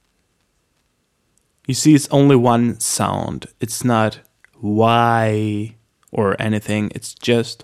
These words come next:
one sound. E. Say after me, ni, which means new. Ni. Ni.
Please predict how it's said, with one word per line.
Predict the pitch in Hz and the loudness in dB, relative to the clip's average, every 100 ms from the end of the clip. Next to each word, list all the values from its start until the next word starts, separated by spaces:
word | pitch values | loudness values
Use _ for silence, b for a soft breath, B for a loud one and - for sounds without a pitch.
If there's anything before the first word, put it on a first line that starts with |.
| _ | _
one | 160 180 | 2 2
sound. | 185 147 143 147 - _ _ _ _ _ _ _ _ _ _ - | 2 0 0 -2 -6 _ _ _ _ _ _ _ _ _ _ 4
E. | 156 143 107 98 - - _ _ _ _ _ _ _ | 6 6 4 0 -6 -14 _ _ _ _ _ _ _
Say | - 147 135 | 0 4 4
after | 147 151 - 127 | 2 0 0 0
me, | 123 143 170 - _ _ _ _ _ _ | 2 2 0 -6 _ _ _ _ _ _
ni, | 117 139 202 123 78 - - _ _ _ | 4 6 8 6 0 -8 -14 _ _ _
which | 147 147 - | -2 0 2
means | 117 110 - - | 2 0 -6 -4
new. | 123 147 101 - _ _ _ _ _ _ _ _ _ _ | 2 2 2 -8 _ _ _ _ _ _ _ _ _ _
Ni. | 117 131 175 147 85 - - - _ _ _ _ _ _ _ _ _ _ _ _ _ _ _ _ _ _ _ _ _ _ _ _ _ _ _ - | 2 6 8 6 2 -8 -12 -16 _ _ _ _ _ _ _ _ _ _ _ _ _ _ _ _ _ _ _ _ _ _ _ _ _ _ _ -4
Ni. | 110 131 175 120 95 - | 2 6 6 4 0 -4